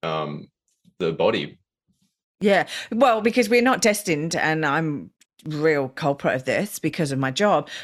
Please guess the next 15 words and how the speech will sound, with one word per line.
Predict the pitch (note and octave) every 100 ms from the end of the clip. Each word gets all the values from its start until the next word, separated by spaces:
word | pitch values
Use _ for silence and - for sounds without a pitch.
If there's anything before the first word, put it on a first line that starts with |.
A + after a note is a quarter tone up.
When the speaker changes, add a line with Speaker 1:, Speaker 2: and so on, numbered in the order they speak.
| -
Speaker 2:
we're | C4+
not | C4+
destined | B3 A#3+ A#3
to | A#3
sit | A3 - A#3 D#3+ - - - _ _ _
on | G#3+ A#3
our | G#3
bums | F#3 D#3+ A#2+ F3+ A3+ - F#3
at | A3
a | G3
desk | E3 C3 A3 - -
looking | G3+ G#3+ G#3+
at | F3+
a | F3
screen | - E3+ A#2+ A#2 A3